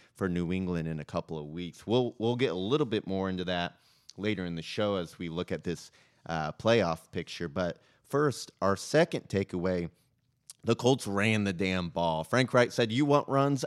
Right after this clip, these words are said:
I'll give you runs." And run they did. The Colts amassed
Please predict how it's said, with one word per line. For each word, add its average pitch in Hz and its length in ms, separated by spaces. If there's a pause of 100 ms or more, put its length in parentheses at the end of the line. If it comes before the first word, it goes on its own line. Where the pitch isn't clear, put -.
I'll 113 180
give 104 320
you 98 180
runs." 85 600 (240)
And 95 240
run 101 300
they 90 180
did. 85 300
The 87 80
Colts - 260
amassed 98 440